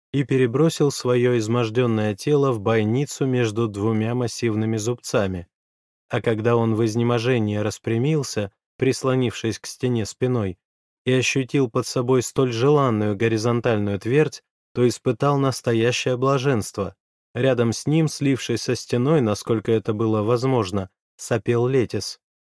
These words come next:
А впереди, прямо под ними, раскинулась торговая гавань Карфагена, погруженная сейчас во мрак.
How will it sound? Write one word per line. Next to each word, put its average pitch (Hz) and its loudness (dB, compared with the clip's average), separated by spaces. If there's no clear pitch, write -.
А 131 0
впереди, 117 0
прямо 113 0
под 107 -2
ними, 143 0
раскинулась 156 2
торговая 123 0
гавань 113 0
Карфагена, 117 -2
погруженная 113 0
сейчас - -6
во 113 0
мрак. 120 -2